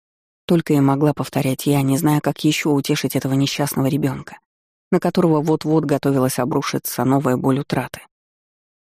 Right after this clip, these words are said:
Казалось, мы уже целую вечность сидим в этой жаркой оранжерее, не в силах примириться с неизбежным.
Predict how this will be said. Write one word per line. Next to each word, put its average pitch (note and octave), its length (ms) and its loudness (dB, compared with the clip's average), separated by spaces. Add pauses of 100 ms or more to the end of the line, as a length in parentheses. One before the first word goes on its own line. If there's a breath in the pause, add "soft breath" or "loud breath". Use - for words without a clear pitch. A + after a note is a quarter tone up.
(600)
Казалось, A#3 420 2
мы G3 140 2
уже G3 160 2
целую G#3+ 300 2
вечность F#3+ 500 0
сидим D#3+ 460 0
в - 20 -2
этой C3 220 0
жаркой C3+ 420 0
оранжерее, C3 560 0
не B2+ 140 -2
в - 40 -6
силах - 300 -4
примириться C#3 500 -2
с - 140 -8
неизбежным. C3 680 -2